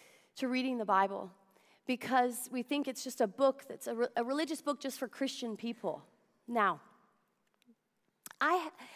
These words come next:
have a friend who was not a Jesus follower, and she was considering faith in Jesus. And she said to me, "Isn't it sad that Jesus died?" And I said, "Well, yeah, but he resurrected." She said, "Well,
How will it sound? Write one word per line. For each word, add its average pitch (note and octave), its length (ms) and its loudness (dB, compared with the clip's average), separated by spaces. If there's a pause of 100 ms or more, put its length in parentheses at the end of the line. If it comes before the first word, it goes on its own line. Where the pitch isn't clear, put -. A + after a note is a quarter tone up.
(100)
have B3+ 160 2
a A3 60 -10
friend G3 320 0
who G3 160 -2
was F#3+ 120 -6
not A#3 180 4
a B3+ 40 -2
Jesus G#3 340 -6
follower, F3+ 320 -4
and F3+ 140 -6
she - 80 -8
was G#3+ 100 -8
considering C4 540 -4
faith A3 300 -2
in G3+ 80 -6
Jesus. - 520 -10 (640)
And B3 100 0
she B3 100 -6
said D#4+ 240 4
to - 100 -6
me, G3 280 0 (920)
"Isn't G#4+ 240 4
it F4 80 -2
sad B3+ 400 0
that G3 100 -8
Jesus G3 340 -10
died?" - 340 -6 (1800)
And A3 160 -2
I G3 120 -2
said, F3 500 -4
"Well, E3+ 320 -10 (480)
yeah, A#4 240 6
but A3+ 100 2
he B3 120 2
resurrected." C#4+ 640 2 (1400)
She - 160 -16
said, C4+ 200 -4
"Well, C4+ 420 -4